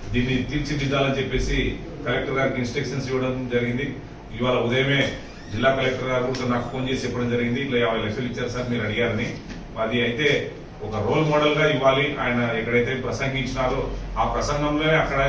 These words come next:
ఆ కాలనీకి సంబంధించినటువంటి అవసరాలకు కూడా వాడుకోవాలని చెప్పేసి మెన్షన్ చేశారని చెప్పేసి గౌరవ జిల్లా కలెక్టర్ గారు కూడా చెప్పడం జరిగింది. అయితే నేను ఒకటే చెప్పాను, "అమ్మ, ఏదైతే ఆయన పవన్ కళ్యాణ్ గారు బస్ స్టాండ్‌లో నిలబడి ఆనాడు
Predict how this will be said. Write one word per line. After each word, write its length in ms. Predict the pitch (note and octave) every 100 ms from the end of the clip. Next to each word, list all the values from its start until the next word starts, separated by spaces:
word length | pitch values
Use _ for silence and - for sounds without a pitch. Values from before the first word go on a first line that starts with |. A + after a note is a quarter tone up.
| C3+
ఆ 380 | B2+ A2+ - -
కాలనీకి 560 | - C#3 C#3 C#3 D3 -
సంబంధించినటువంటి 800 | - B2 C3 B2 - B2+ A#2+ A#2+
అవసరాలకు 540 | - B2+ C3 C3+ C3+
కూడా 180 | C3+ A#2+
వాడుకోవాలని 480 | A2 A#2+ B2+ C3 A#2+
చెప్పేసి 500 | B2 A#2+ B2+ A#2+ - - -
మెన్షన్ 360 | G#2+ A2+ D3 D3
చేశారని 380 | C#3 C#3 C3+ A#2+
చెప్పేసి 520 | G#2 A#2+ - B2+ -
గౌరవ 520 | - - - A#2 A#2+ -
జిల్లా 220 | A#2 A2+
కలెక్టర్ 320 | A#2+ A#2+ A#2+
గారు 120 | A#2
కూడా 140 | - -
చెప్పడం 300 | G#2+ A2 A2+
జరిగింది. 480 | A2 A2 A2+ C3 - - - - -
అయితే 240 | - D#3
నేను 200 | C#3+ C#3
ఒకటే 160 | - D#3+
చెప్పాను, 500 | D3+ C#3+ C#3 - - - - - -
"అమ్మ, 260 | B2 C#3+ D3
ఏదైతే 720 | B2 C#3+ D3 D3 E3 - - - - - C3
ఆయన 200 | B2+ B2+
పవన్ 360 | B2 B2 C3+
కళ్యాణ్ 280 | C#3+ C#3+ C#3
గారు 160 | C#3 C3+
బస్ 220 | A#2+ A#2
స్టాండ్‌లో 260 | C#3+ C#3
నిలబడి 580 | C3+ C3+ C3+ C#3 C3 - A#2
ఆనాడు 420 | A2+ B2 B2+